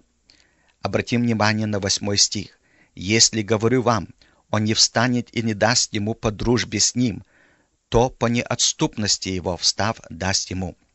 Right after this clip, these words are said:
Постоянство является путем, чтобы получить просимое у Бога. В Евангелии от Луки, восемнадцатой главе,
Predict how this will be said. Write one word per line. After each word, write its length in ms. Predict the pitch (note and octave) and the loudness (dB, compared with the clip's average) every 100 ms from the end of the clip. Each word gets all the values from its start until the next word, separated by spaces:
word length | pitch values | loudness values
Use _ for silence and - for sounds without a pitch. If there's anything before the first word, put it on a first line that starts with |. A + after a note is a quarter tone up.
| _ - _ _ _ - | _ -20 _ _ _ -4
Постоянство 840 | G2+ - F#2+ F#2 A#2+ B2+ - A#2+ | -2 -2 -4 0 0 0 -2 -2
является 680 | G#2 G2+ G#2 B2+ B2+ - | -2 -2 0 0 0 -4
путем, 440 | B2+ A#2+ - A2+ E2 _ _ _ | -4 -8 -2 -2 -2 _ _ _
чтобы 360 | - - F#2+ G#2 | -12 -6 -4 -4
получить 560 | - F#2+ F#2 G#2+ F#2+ _ | -4 -6 -2 -2 -4 _
просимое 560 | - F#2 - F2 E2 D#2+ | -8 -2 0 -2 -6 -6
у 120 | - | -8
Бога. 380 | E2 F2+ E2 D#2+ _ _ _ _ _ - _ _ _ _ _ _ - | -6 -6 -6 -14 _ _ _ _ _ -20 _ _ _ _ _ _ -4
В 40 | |
Евангелии 580 | A#2+ B2 F3+ D#3 D3 C#3+ | 0 2 0 -2 0 0
от 240 | G2+ - | 0 -4
Луки, 280 | A2 - B2 | -6 -4 -4
восемнадцатой 680 | A2 - G2+ A2 A#2+ - G2 | -2 -2 -2 -2 0 -2 -4
главе, 440 | F#2+ F#2 F#2 A2 | -4 -4 -4 -6